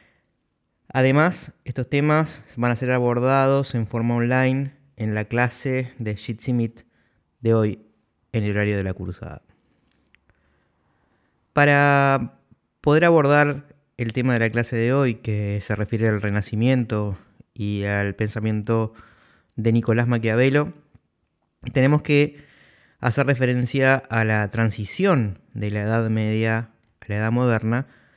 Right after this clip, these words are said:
Como habíamos adelantado en clases anteriores, hay muchas fechas que sirven como bisagra de esta transición,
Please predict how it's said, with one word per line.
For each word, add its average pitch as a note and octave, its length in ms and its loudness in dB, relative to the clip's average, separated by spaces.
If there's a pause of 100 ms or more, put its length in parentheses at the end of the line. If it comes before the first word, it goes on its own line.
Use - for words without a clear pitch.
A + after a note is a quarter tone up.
(560)
Como C3+ 240 4
habíamos C3 340 4
adelantado A2+ 1120 0
en G#2+ 160 -2
clases A2 260 -4
anteriores, A2+ 540 0
hay A2 120 0
muchas A#2 380 -2
fechas C3 720 -4 (300)
que G#2 120 -6
sirven A2 520 0
como G2+ 300 -2
bisagra G#2 640 0
de G#2 100 0
esta A2 260 -4
transición, G#2 720 -6